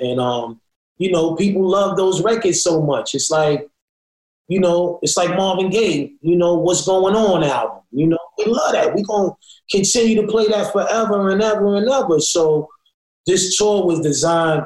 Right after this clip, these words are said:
you know, from one of my managers, you know, um, shout out Supreme, you know, this is his design.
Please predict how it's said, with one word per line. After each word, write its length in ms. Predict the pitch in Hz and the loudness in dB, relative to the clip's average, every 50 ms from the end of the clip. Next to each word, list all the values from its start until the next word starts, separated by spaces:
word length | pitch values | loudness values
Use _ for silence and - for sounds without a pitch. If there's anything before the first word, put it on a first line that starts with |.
| - - | -4 -2
you 140 | 160 165 160 | 0 2 2
know, 420 | 156 151 151 147 143 131 - - _ - - | 2 2 4 2 2 0 -2 -8 _ -8 -2
from 180 | 156 143 147 | 0 2 2
one 140 | 151 151 156 | 2 2 2
of 80 | 147 143 | 0 0
my 160 | 143 139 139 | 0 0 0
managers, 840 | 143 156 156 151 147 147 143 147 151 151 147 143 - - - - _ _ _ _ _ _ _ | 0 0 0 2 0 0 0 0 0 0 0 0 -2 -6 -10 -16 _ _ _ _ _ _ _
you 140 | 147 151 156 | -2 0 2
know, 280 | 151 143 143 139 135 143 | 2 2 2 2 0 0
um, 200 | 143 139 135 135 | 0 0 0 0
shout 280 | - - 175 165 165 | 0 0 0 0 0
out 160 | 160 156 151 | 0 0 -2
Supreme, 580 | - - 156 - - 175 170 170 165 165 160 147 | -2 -4 -4 -2 -2 -2 0 0 0 -2 -2 0
you 100 | 151 156 | 0 0
know, 200 | 156 151 147 143 | 2 2 2 2
this 200 | 147 147 151 - | 2 0 0 -2
is 160 | 143 139 - | -2 -2 0
his 200 | 156 156 151 151 | 0 0 0 0
design. 600 | 147 143 135 - 156 151 151 147 147 143 143 143 | 0 -2 -2 0 0 0 0 0 0 -2 -4 -6